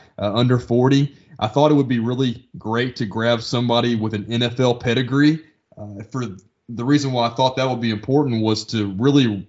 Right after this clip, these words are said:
radically appreciate and professionalize the day-to-day operations of M S U football to make it more of an N F L approach. Um, and then I also, in, in, in doing so, I wanted it to be someone who was really well liked by a lot of the players in the N F L, which maybe could lead to maybe them kicking some funds back to help him boost the program, get it started.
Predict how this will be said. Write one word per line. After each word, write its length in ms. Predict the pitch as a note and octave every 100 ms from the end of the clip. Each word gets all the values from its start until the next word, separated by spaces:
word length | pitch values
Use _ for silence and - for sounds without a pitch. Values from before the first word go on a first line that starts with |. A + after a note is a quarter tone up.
| _
radically 640 | F2+ G2+ B2+ C#3 C3+ C#3
appreciate 640 | G#2+ - B2+ A#2+ C3+ B2 A#2
and 120 | G#2+
professionalize 1040 | G2+ - A#2 A2+ A#2+ A#2 A#2 A2+ A2+ G#2
the 240 | G2+ F#2+ - - _ -
day-to-day 380 | C3 C3+ C3 A#2+
operations 920 | B2+ B2+ A2 A#2 B2 B2+ B2 A2 A2
of 480 | G#2+ G#2+ G#2 G2+ - _ _ _ -
M 160 | C3 C3
S 140 | B2+
U 60 | B2+
football 460 | - C#3 C3+ C3+
to 60 | C3
make 180 | B2+ -
it 60 |
more 240 | A#2+ B2+ B2
of 100 | G#2+
an 140 | G#2
N 80 | B2+
F 180 | A#2+ C3+
L 160 | B2
approach. 640 | A2 - A#2+ C#3+ - - - _ _ -
Um, 520 | A2+ A2+ A2 G#2+ G#2 B2
and 140 | B2+
then 120 | C#3+
I 40 | C#3+
also, 500 | D#3 D#3 D#3+ C3 -
in, 240 | B2 B2 C3
in, 220 | B2+ B2
in 140 | B2 C3
doing 240 | D#3 B2+
so, 320 | - B2 B2
I 100 | A2+
wanted 280 | A#2+ C3 B2+
it 60 | A#2
to 40 |
be 100 | A#2
someone 300 | A2+ C3 B2+
who 60 | C3
was 120 | G#2+
really 200 | C3+ C#3+
well 240 | B2 C3
liked 460 | A#2+ A#2 A2+ - -
by 220 | G2+ A2+ A#2
a 40 |
lot 180 | A#2+ A#2+
of 80 | A#2+
the 60 |
players 360 | - C3+ B2+ A#2
in 140 | F#3
the 60 | C#3+
N 140 | A2
F 180 | G#2+ G#2+
L, 240 | A2 C3
which 200 | A2 A2
maybe 240 | A#2+ A#2 A#2+
could 240 | B2 A2
lead 240 | A#2 A#2 -
to 280 | A#2 A2 G#2+
maybe 280 | C3+ F#3
them 160 | E3+ D#3
kicking 320 | - E3 C#3+
some 180 | - C3+
funds 320 | D3+ B2+ A#2+
back 300 | G#2 A#2 D#3
to 80 | C3+
help 160 | C#3 A#2+
him 140 | A#2
boost 180 | A#2+ A#2+
the 80 | A2
program, 480 | A#2 A2+ A#2+ A#2
get 140 | A2 A2+
it 80 | G#2+
started. 440 | A2+ A#2 D3